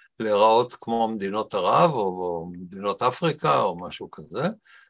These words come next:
אבל אני כן רוצה אפילו ללמוד הרבה ממה שקורה באירופה, מה שקורה בארצות הברית. אתה יודע מה, זה אולי נשמע לך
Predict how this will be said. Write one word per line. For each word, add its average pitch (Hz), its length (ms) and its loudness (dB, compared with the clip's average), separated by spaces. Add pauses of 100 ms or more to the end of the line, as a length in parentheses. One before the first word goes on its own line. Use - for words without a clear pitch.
(140)
אבל 117 440 -2
אני 127 280 -2
כן 185 240 2
רוצה 151 720 0
אפילו 156 400 0
ללמוד 139 500 2
הרבה 127 500 2
ממה 123 140 -2
שקורה 127 440 2
באירופה, 139 520 4
מה 101 120 -6
שקורה 110 300 -2
בארצות 110 380 -2
הברית. 131 300 -2
אתה 110 100 -4
יודע 117 220 2
מה, 147 220 2
זה 98 100 -4
אולי 110 300 0
נשמע 123 400 -4
לך 131 260 -2